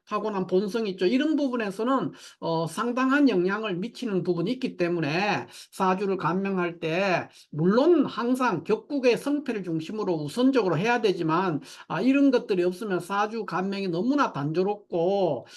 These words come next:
어, 몸이 건조해지는 건조한 형태가 되기 때문에, 어, 이 활인업을 하는 상태에서 본다면, 활인업이란 측면에서 바라본다면 반드시 신살도 사주 감명할 때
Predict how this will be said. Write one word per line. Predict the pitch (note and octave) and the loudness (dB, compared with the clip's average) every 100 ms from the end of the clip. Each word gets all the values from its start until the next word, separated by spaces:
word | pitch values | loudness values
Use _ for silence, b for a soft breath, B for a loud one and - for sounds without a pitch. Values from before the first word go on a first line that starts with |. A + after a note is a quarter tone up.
| B - | B -10
어, | D#3 D#3 D#3 D3+ F3 | -6 -4 -4 -6 -2
몸이 | F3+ D#4+ D4 | 4 6 6
건조해지는 | F3 E3+ E3+ G3+ G3 F3+ D3+ | 4 0 2 2 2 0 -2
건조한 | D3 D3 E3+ G#3+ A#3+ | -2 0 0 0 4
형태가 | C4+ D4 C#4+ A3 F3+ | 4 2 -2 -2 -2
되기 | F#3 E3 D#3+ | -2 -4 -6
때문에, | E3 D#3 D#3+ G3+ D#3 A#2 b b b | -6 -4 -4 -2 -2 -4 b b b
어, | - D#3 D#3 D3+ D3 | -6 -4 -4 -4 -4
이 | F#3 G3 F#3 E3 D#3 - | -2 0 2 2 0 -4
활인업을 | B3 C#4+ D4+ D4 B3 | 0 2 2 4 2
하는 | F3+ F3+ F#3 | 2 0 -2
상태에서 | F3 E3+ E3+ F3+ D#3 D3 | -4 -6 -2 -4 -4 -8
본다면, | D3+ D#3+ E3+ F3 D#3+ | -4 -2 0 0 -2
활인업이란 | D#3 A#3+ C4+ C#4 A#3+ G#3+ F#3+ | -2 2 4 6 4 0 -2
측면에서 | F3+ A3 G#3 G3+ F3+ E3 D#3 D3 F#3 F3+ C3+ B B - | -4 -8 -4 -2 -2 -2 -2 2 4 2 0 B B -6
바라본다면 | E3+ F#3 F#3 F3+ E3+ E3+ | 0 2 2 0 0 -2
반드시 | D#3+ D3 E3+ B3 A3+ | -4 -4 -2 -4 -4
신살도 | F3 A#3+ A#3+ G3+ E3+ - E3 G3 D#3+ | -6 -6 -2 -2 -2 0 2 4 2
사주 | - F3+ F3+ F#3 | 0 -2 0 -2
감명할 | D#3+ E3+ E3+ D#3+ D3+ | -2 -4 -2 -4 -4
때 | E3 D#3+ | -2 -2